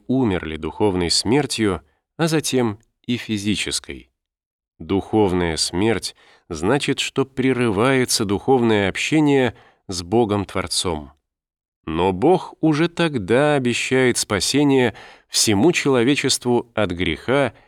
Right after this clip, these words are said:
через своего Сына Иисуса Христа. Об этом вы прочитаете позже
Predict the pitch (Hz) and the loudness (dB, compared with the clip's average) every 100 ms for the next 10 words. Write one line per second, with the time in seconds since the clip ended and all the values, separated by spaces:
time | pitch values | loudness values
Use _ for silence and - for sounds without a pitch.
0 | _ _ - - 127 117 - 117 113 101 | _ _ -6 0 0 0 -2 -2 -2 -2
1 | 98 - - 113 107 92 - _ _ 117 | -4 -4 -2 0 0 -2 -6 _ _ -6
2 | 113 101 - 101 - - 90 - - 71 | -6 -6 -8 -6 -8 -6 -8 -6 -6 -8
3 | - _ _ _ _ _ _ _ _ 78 | -8 _ _ _ _ _ _ _ _ -6
4 | 71 73 123 - 110 92 _ _ _ _ | -4 0 0 0 -2 -4 _ _ _ _
5 | _ - 147 180 156 - 139 135 127 110 | _ 0 0 2 -2 -4 0 2 2 0
6 | 104 - _ - 95 147 117 98 104 80 | -4 -6 _ -4 0 0 0 -2 -2 -4